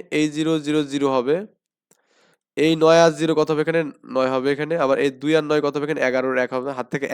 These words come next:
এক। তাহলে এখানে তিন, মানে একত্রিশশো, মানে একত্রিশ হাজার নয়শো পাবো আর কি। ওকে? তো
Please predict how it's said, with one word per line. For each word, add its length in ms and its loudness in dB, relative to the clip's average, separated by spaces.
এক। 80 -2
তাহলে 180 -14
এখানে 220 -4
তিন, 180 -4
মানে 220 0
একত্রিশশো, 560 -2
মানে 160 0
একত্রিশ 280 -2
হাজার 180 0
নয়শো 280 0
পাবো 180 -6
আর 80 -8
কি। 200 -16
ওকে? 220 -8
তো 60 0